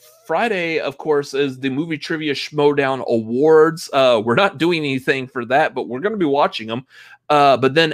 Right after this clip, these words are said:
after that, come back here, nine P M Central Time.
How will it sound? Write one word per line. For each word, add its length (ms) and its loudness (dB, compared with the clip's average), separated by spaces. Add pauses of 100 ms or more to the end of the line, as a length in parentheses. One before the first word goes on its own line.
after 440 0
that, 460 0
come 280 -4
back 280 -2
here, 240 0
nine 320 0
P 220 -2
M 140 0
Central 380 -4
Time. 360 -6